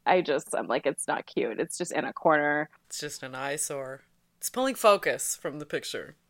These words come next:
Speaker 1: It is. So today I'm like, "Okay, today I, I wanna make content." There's a plain white wall in my living room that I can, I have a ring light.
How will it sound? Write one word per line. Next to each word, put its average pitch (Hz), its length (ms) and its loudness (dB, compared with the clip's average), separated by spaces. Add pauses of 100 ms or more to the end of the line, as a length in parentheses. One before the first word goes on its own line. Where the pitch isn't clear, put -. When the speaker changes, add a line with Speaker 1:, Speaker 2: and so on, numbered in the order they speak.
(160)
Speaker 1:
It 214 140 12
is. 196 540 12
So 208 240 10
today 196 440 12
I'm 165 200 10
like, 151 440 6
"Okay, 170 360 6
today 160 480 6
I, 156 180 8
I 175 40 8
wanna 165 220 6
make 165 200 4
content." 175 400 6
There's 160 180 4
a 180 80 8
plain 175 540 4
white 135 240 6
wall 143 320 10
in 165 80 4
my 151 140 4
living 156 280 4
room 147 280 2
that 156 120 4
I 147 80 6
can, 156 220 -2
I 165 80 4
have 156 100 2
a 160 60 0
ring 156 240 0
light. 147 360 2